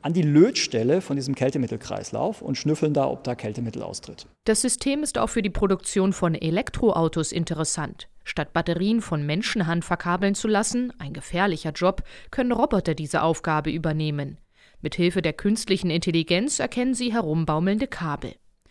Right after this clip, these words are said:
Speaker 2: Ronny Fuine hat Micropsy Industries vor neun Jahren mit Studienfreunden gegründet. Im vergangenen Jahr wurde das Unternehmen mit dem Deep Tech Award ausgezeichnet.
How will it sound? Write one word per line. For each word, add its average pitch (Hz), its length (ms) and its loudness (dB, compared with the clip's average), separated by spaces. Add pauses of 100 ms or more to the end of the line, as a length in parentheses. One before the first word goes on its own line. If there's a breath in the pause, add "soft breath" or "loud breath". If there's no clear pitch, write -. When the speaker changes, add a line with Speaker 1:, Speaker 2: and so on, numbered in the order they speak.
(320 soft breath)
Speaker 2:
Ronny 269 240 2
Fuine 214 480 2
hat 220 160 -2
Micropsy 175 640 0
Industries 196 560 0
vor 170 160 0
neun 165 320 2
Jahren 175 260 2
mit 180 140 0
Studienfreunden 202 840 -2
gegründet. 160 600 0 (260 loud breath)
Im 165 140 -4
vergangenen 175 580 0
Jahr 165 300 2
wurde 262 180 0
das 240 140 -2
Unternehmen 233 500 0
mit 233 160 0
dem 247 220 -2
Deep 214 280 -6
Tech - 300 -6
Award 160 480 0
ausgezeichnet. 151 960 -4